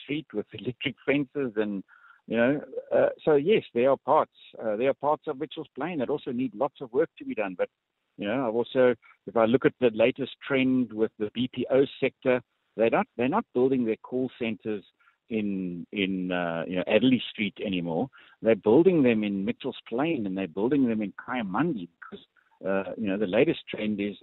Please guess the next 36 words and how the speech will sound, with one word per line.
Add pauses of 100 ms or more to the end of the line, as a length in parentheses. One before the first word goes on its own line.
let's (220)
build, (500)
uh,
the
jobs
where
the
people
are. (500)
And
so,
yeah,
uh, (100)
we've
got
a
lot
of
work
to
do,
but
there's
also (100)
some
amazing (100)
things
that
are (140)
happening. (500)
Uh,
I
was
at
a (100)
First